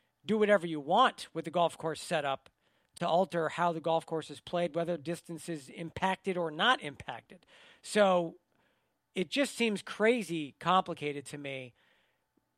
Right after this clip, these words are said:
But if what you're saying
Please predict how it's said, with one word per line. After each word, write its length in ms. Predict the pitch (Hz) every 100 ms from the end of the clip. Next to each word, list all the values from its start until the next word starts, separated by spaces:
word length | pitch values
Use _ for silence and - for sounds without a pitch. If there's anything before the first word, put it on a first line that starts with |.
| -
But 500 | 269 190 - - - _ _ _ _ _ _ _ _ _ _ _ _ _
if 200 | - -
what 280 | 170 202 247
you're 160 | 233 233
saying 640 | - 220 226 226 220 202